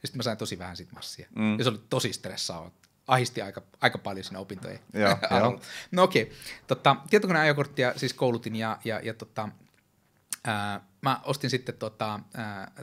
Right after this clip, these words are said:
Speaker 1: tota, kun, kun rupesin päivystämään sitten opiskeluajan loppupuolella, niin mä ostin sitten, tota, ihan omilla ravo-, rahoilla sitten Alfa Romeon uuden. Ja, ja sit mä rupesin tympäsemään, että mä tajusin, että hetkinen, tää autoarvo on a-, niin heti kun ovi avattu ja laitettu kiinni, niin tää autoarvo on sikana tippunut.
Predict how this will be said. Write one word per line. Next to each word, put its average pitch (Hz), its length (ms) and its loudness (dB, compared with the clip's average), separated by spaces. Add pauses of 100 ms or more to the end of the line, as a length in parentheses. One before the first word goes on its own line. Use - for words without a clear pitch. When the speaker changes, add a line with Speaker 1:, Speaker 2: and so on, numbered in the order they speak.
Speaker 1:
tota, 104 360 -8 (340)
kun, 117 140 -10 (400)
kun 113 280 -8 (360)
rupesin 117 320 -4
päivystämään 120 600 4
sitten 117 360 -8
opiskeluajan 113 540 -4
loppupuolella, 120 540 -4
niin 101 80 -10
mä 101 80 -8
ostin - 180 -12
sitten, - 260 -14 (500)
tota, 98 460 -8
ihan 131 180 2
omilla 120 240 0
ravo-, 104 300 -4
rahoilla 104 280 -4
sitten - 180 -6
Alfa 113 240 0
Romeon 90 360 -10 (300)
uuden. 110 320 -8 (480)
Ja, 98 260 -6
ja 123 100 -6
sit - 160 -10
mä 120 80 -2
rupesin 117 260 -4
tympäsemään, 117 500 0
että - 140 -16
mä 107 100 -6 (120)
tajusin, 104 340 -2
että - 160 -16
hetkinen, 95 380 -8
tää - 120 -6
autoarvo 101 520 -6
on 98 60 -8
a-, 107 160 -6 (120)
niin 107 120 -8
heti 117 140 -4
kun 113 140 -6
ovi 123 220 -2
avattu 104 340 -4
ja 95 40 -8
laitettu 101 280 -12
kiinni, 101 300 -8
niin 95 120 -12
tää 107 100 -8
autoarvo 104 400 -8
on 98 60 -12
sikana 104 300 -8
tippunut. 98 420 -10